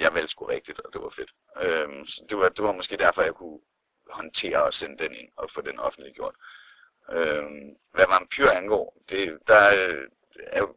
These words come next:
den er jo som sagt baseret på noget, folk har fortalt mig, men det er folk, som betyder rigtig, rigtig meget for mig, som jeg er meget tæt på, og som,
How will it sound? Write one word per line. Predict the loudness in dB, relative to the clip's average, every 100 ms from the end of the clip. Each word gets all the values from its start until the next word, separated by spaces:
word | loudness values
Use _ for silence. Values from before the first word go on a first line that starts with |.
| -8
den | -2
er | -2
jo |
som | -2 2
sagt | 2 2
baseret | -2 2 2 0
på | -8 -8
noget, | -6 -4
folk | -2 -2
har | -2
fortalt | 0 0 0
mig, | -8
men | -6
det | -8 _ -20 -20 _ _ 4
er | 4 4 4
folk, | 6 6
som | 0 -8
betyder | -6 -2 0
rigtig, | 2 0
rigtig | 0 2
meget | 2 2
for | -2
mig, | -2
som | -6 -6
jeg | -2
er | 2
meget | 4 2
tæt | 2 -6 -4
på, | -4 -4 _ _ _ _ _ _ _ 0
og | 0
som, | 2 -2 -4